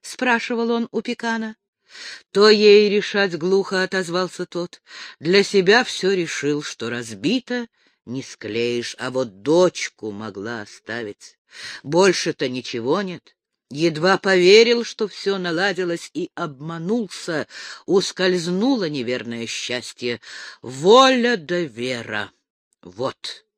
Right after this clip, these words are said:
опоры. Думал, а воля ослабла. Вера пошатнулась. Истов был в вере, неломок, и всё же сломался. Не лежит душа к Богу.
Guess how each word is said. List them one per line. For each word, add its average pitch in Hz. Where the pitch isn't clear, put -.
опоры. -
Думал, 214
а 160
воля 208
ослабла. 98
Вера 220
пошатнулась. 87
Истов 208
был 202
в 175
вере, 190
неломок, 160
и 135
всё -
же 123
сломался. 120
Не 170
лежит 180
душа 113
к 90
Богу. 92